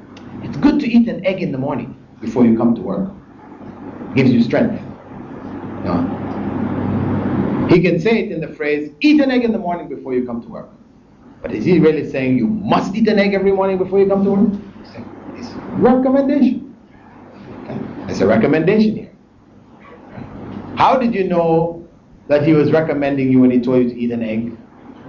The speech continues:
And he was ordering you when he told you to write the letter? The circumstance. Your home is your domain. He can't tell you what to do in your home.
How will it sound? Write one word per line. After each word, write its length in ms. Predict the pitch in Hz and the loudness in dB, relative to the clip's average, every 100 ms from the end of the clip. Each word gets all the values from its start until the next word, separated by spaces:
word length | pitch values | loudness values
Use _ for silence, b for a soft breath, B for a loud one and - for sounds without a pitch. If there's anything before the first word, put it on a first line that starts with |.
| - - - - - - | -16 -14 -14 -14 -14 -2
And 160 | 117 143 | 2 4
he 80 | |
was 380 | 139 135 127 - - | 4 2 2 -2 -2
ordering 480 | 165 202 170 160 139 | 0 2 2 0 0
you 440 | 131 127 131 - - _ _ - | 2 2 2 -6 -18 _ _ -4
when 240 | 123 131 | 2 2
he 200 | 127 127 | 2 0
told 280 | - 131 127 | 0 -2 2
you 100 | 120 | 2
to 100 | 117 | 2
write 220 | 113 117 | 0 0
the 60 | 113 | -4
letter? 400 | 110 110 117 - - - - - - - - - - - | -4 -2 0 -2 -8 -16 -18 -20 -18 -18 -16 -16 -16 -10
The 80 | 143 | -6
circumstance. 1000 | - 247 254 247 - 226 - - - - _ _ _ _ _ - - - - - - - | 2 2 4 2 2 0 -2 -6 -16 -20 _ _ _ _ _ -20 -20 -20 -20 -20 -20 0
Your 240 | 165 262 | 2 4
home 560 | 254 220 233 226 240 226 | 2 2 4 4 2 0
is 220 | 190 190 | -4 -6
your 300 | 170 202 208 185 | -2 0 0 0
domain. 600 | 214 226 208 147 - - _ _ _ _ - - | 0 2 2 0 -8 -14 _ _ _ _ -20 -4
He 160 | 233 320 | 0 2
can't 260 | 294 240 226 | 2 0 2
tell 240 | 214 208 | 2 2
you 80 | 185 | 0
what 160 | 175 | 0
to 60 | 170 | -2
do 160 | 156 151 | -4 -4
in 80 | |
your 140 | 139 123 | -2 -2
home. 500 | 120 180 226 - | -2 0 -2 -4